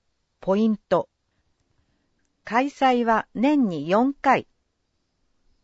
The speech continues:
定例会の開催は自治体ごとに条例で決められており、本市議会は三、六、九、十二月の年四回開催しています。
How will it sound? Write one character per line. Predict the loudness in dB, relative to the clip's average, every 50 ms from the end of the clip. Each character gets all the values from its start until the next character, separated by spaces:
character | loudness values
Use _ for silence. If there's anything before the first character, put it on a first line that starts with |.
| _ _ _ -20 -20 -20 -20 _ _ _
定 | -2 0 0 2
例 | 2 0 0 0
会 | 0 -2 -2 -2 -2
の | -4 -8
開 | -8 -6 -6 -6 -6
催 | -6 -6 -6 -4 -4 -4
は | -4 -4 -4 -6 -8
自 | -10 -12 -12
治 | -12 -14 -4
体 | 0 0 0 0 0
ご | -2 -2
と | 0 0 -2
に | -2 -2 -6 -8 -10
条 | -4 0 2 2 4
例 | 4 4 4 4 2
で | 0 -2
決 | -2 -2 0
め | 0 0 2
ら | 0 0 0
れ | 0 -2
て | -2 -2 0
お | 0 0
り、 | -2 -4 -8 _ _ _ _ _ _ _ _ _ _ _ _ _ _ _
本 | _ -4 -2 0 0 0
市 | -2 -4 -6 -4
議 | -4 -4
会 | -4 -4 -4 -4 -4 -4 -4
は | -4 -6 -6 -8 _ _ _ _ _ _ _ _ _ _
三、 | _ _ -4 -2 0 0 0 -2 -4 -6 -8 -14 _ _ _ _
六、 | -4 -2 -2 -2 -2 _ _ -8 -8 -8 -8 -12 _ _
九、 | -10 -6 -4 -2 -2 -2 -4 -8 -12 _ _ -20
十 | -20 -14 -8 -6 -2 0 2
二 | 4 4 4
月 | 2 0 -2 -2 -4 -4
の | -2 -2 -2 -4 -6 -10 _ _ _ _ _ _ _
年 | -4 -2 -2 -2 -2 -4 -8 -12 _ _
四 | -4 -2 0 0 0 -2 -4
回 | -2 -2 -2 -2 -4
開 | -4 -4 -2 -2 -2
催 | 0 0 -2 -2 -2
し | -4 -8 -6
て | -4
い | -4 -2 -4
ま | -4 -6 -8
す。 | -10 _ _ _ _